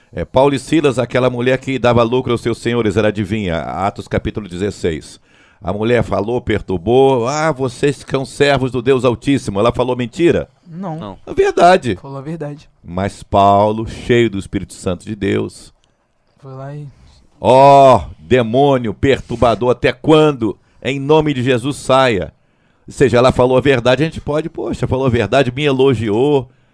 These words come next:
Speaker 1: Então, cuidado, discernimento do Espírito é a capacidade que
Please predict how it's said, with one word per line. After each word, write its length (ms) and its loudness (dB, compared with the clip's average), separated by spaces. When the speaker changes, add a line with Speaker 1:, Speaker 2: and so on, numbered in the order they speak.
Speaker 1:
Então, 280 -12
cuidado, 600 -2
discernimento 580 -6
do 60 -8
Espírito 400 -6
é 20 -2
a 40 -2
capacidade 760 -2
que 300 -4